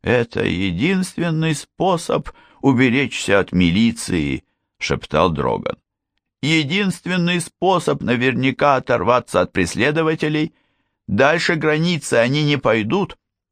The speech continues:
У них приказ в зону ни при каких условиях не заходить. И вообще», он зашептал чаще и другим тоном, «так они, я имею в виду совет,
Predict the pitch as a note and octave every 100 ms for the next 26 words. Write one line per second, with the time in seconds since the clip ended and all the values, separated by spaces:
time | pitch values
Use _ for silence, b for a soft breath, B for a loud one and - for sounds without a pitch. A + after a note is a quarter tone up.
0 | _ - A#2 F3+ G#3 - G3+ F#3 D#2+ D#2+
1 | D2 - - _ - F2 D2+ F#2+ E3 F3+
2 | D3+ A#2+ C3 B2+ C3 B2+ B2+ D#3 D3+ D3+
3 | - B2 A2+ A2+ A2+ G2 A2 G#2 G#2+ G2
4 | F2+ A2 - - _ _ _ _ _ -
5 | G2 A#2+ D#3+ D#3+ - - - - - -
6 | _ _ _ - A2 F#2+ G#2 - E2+ -
7 | F2+ D#2+ - F2+ G2 - - F#2+ - F#2
8 | E2+ E2+ E2 F#2+ F#2 - - - G1+ -
9 | _ b b b b _ D#3 F3+ F3 C3
10 | C3 C#3 G#3 E3 A2+ _ _ _ F#2+ A#2+
11 | B2 A#2 B2 A2+ G2+ A2 F2+ G2+ - G2+
12 | F#2 G2+ D#2 -